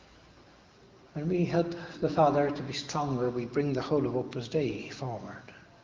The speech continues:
to be a greater instrument, what God wants it to be in the world.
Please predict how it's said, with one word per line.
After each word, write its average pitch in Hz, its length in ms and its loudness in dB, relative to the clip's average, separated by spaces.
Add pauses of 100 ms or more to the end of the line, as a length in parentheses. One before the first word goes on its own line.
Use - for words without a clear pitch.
(640)
to - 80 -20
be 127 120 -2
a - 20 -10
greater 120 320 -2
instrument, 117 640 -4 (1120)
what 135 160 -8
God 131 180 4
wants 123 320 2
it - 100 -4
to - 80 -10
be 160 240 0
in 101 100 -4
the - 100 -8
world. - 580 -10